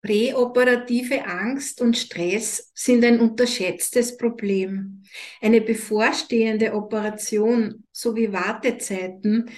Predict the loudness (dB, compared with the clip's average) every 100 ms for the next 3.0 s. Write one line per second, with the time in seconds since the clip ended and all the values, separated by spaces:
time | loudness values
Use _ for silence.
0 | -16 -2 4 4 4 0 0 -4 -4 -6
1 | -4 -2 0 2 4 6 4 2 2 2
2 | 2 -2 -2 -4 -8 -10 -6 -6 -8